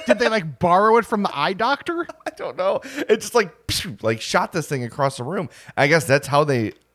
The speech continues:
Speaker 2: that's, like, how they make the incision instead of, I don't know.
Speaker 1: What?
Speaker 2: I'm like, I'm not, my friend had it done. He said it was wonderful and super easy. I'm like,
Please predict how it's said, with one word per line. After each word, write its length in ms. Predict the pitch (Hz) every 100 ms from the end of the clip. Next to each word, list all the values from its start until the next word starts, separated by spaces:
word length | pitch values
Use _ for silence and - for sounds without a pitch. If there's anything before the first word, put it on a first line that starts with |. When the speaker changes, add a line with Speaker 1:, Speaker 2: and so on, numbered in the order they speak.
| -
Speaker 2:
that's, 200 | 117 151
like, 160 | 127
how 160 | 95 98
they 140 | 127
make 200 | 110 131
the 120 | 113 110
incision 480 | 87 - 110 180
instead 400 | 196 95 - 107
of, 60 | - -
I 100 | 98
don't 120 | 82
know. 180 | 67 - 110
Speaker 1:
What? 400 | 98 110 214 370
Speaker 2:
I'm 180 | 147
like, 200 | 143 113
I'm 180 | 82 131
not, 340 | 147 127 110 - - - _ _
my 180 | 110 117
friend 260 | 120 175 185
had 140 | 180
it 100 | 160
done. 160 | 156 151
He 80 | 127
said 160 | 135
it 40 | 131
was 160 | 120
wonderful 600 | 107 127 117 127 123 - -
and 220 | 101 92
super 300 | 139 120 123
easy. 420 | 120 110 123 127
I'm 140 | 95 101
like, 240 | 87 -